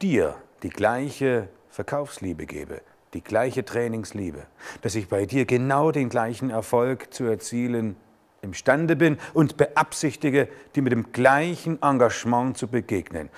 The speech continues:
Oder ist es nicht vielmehr das Ausruhen auf Lorbeeren, „Schau mal, ich war da und da und da, jetzt ist es nicht mehr wichtig, ob ich gut genug bin, sondern nur, ob du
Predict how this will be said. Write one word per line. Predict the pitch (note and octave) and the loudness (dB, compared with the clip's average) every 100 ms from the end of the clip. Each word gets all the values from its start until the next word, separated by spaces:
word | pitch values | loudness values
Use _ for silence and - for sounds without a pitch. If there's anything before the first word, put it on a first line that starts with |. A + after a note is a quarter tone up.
| - - | -16 -2
Oder | E3 F#3+ | 0 2
ist | G3+ - | 0 -2
es | F#3 | -6
nicht | F3+ - | -6 -6
vielmehr | - D3+ D3 D#3 E3 - - _ _ _ _ _ _ _ | -2 0 2 4 2 -2 -14 _ _ _ _ _ _ _
das | B2+ - - | -6 -2 2
Ausruhen | D#3+ F3+ - C#3+ D3+ C#3 | 4 4 2 2 4 4
auf | A#2+ A2 | 4 4
Lorbeeren, | C3 E3 D3 D3 C#3+ C3 B2+ - | 2 4 6 6 6 4 -2 -4
„Schau | - C3 | 0 2
mal, | C#3+ B2+ B2 A#2 | 2 4 4 2
ich | G2+ F2 | -2 2
war | G#2+ G2+ | 6 6
da | A#2+ A#2+ | 8 6
und | A2 F#2+ | 6 4
da | G#2 | 4
und | F#2+ F2+ | 4 2
da, | E2+ G#2+ G#2 F#2+ - - _ _ | 4 6 6 4 -4 -20 _ _
jetzt | E3 | 0
ist | D#3+ - | 0 0
es | B2 | 0
nicht | A2+ | 0
mehr | G2+ F2+ | 0 0
wichtig, | G#2 - F2 - - _ _ _ _ | -2 -2 -4 -6 -20 _ _ _ _
ob | G2 - | -8 -6
ich | - - | -8 -4
gut | G2+ - | -6 -4
genug | F#2 E2+ D#2 | -4 -4 -4
bin, | - D#2+ | -6 -4
sondern | D2+ G#2 G2+ F#2+ | -2 -2 0 0
nur, | A2 G#2+ F#2+ - _ _ | 4 4 2 -8 _ _
ob | G2+ - | -10 -8
du | - | -12